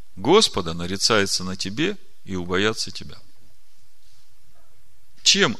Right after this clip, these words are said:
отличается вот этот народ, который Господь сделает народом святым, от всех народов земли? Чувствуете разницу?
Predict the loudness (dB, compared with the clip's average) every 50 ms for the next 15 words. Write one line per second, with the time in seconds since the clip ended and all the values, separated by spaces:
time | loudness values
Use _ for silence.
0 | -2 -4 -2 -2 -2 -2 0 4 6 6 6 6 4 0 -2 -2 -2 -4 -4 -4
1 | -6 -6 -8 -6 -2 0 2 2 2 0 -2 0 2 4 4 4 4 2 0 -6
2 | -8 -8 -8 -8 -8 -8 -8 -8 -8 -8 -8 -4 -2 -2 0 2 4 6 6 6
3 | 6 4 0 -4 -4 2 4 6 6 6 6 4 4 4 4 4 2 0 -6 -8
4 | -8 -8 -8 -8 -8 -8 -6 -2 -2 0 4 6 8 8 8 8 6 4 4 4
5 | 4 4 4 2 2 0 -2 -2 -2 -4 -4 -6 -6 -8 -8 -8 -6 -6 -6 -8
6 | -8 -8 -8 -6 -2 2 4 4 6 8 8 8 8 6 8 8 8 8 8 6
7 | 6 4 4 4 2 2 2 2 2 2 0 0 -4 -6 -8 -8 -8 -8 -8 -8
8 | -8 -8 -8 -8 -8 -8 -8 -8 -6 -6 -6 -6 -6 -6 -6 -6 -6 -6 -6 -6
9 | -6 -6 -6 -6 -6 -6 -8 -8 -8 -8 -6 -6 -6 -6 -6 -6 -6 -6 -6 -6
10 | -6 -6 -6 -6 -6 -6 -6 -6 -8 -8 -8 -8 -8 -8 -8 -8 -8 -8 -6 -6
11 | -6 -6 -6 -6 -6 -6 -6 -6 -6 -6 -6 -6 -4 0 4 6 6 6 6 6
12 | 6 6 6 6 6 8 8 6 6 2 -4 -4 -6 -6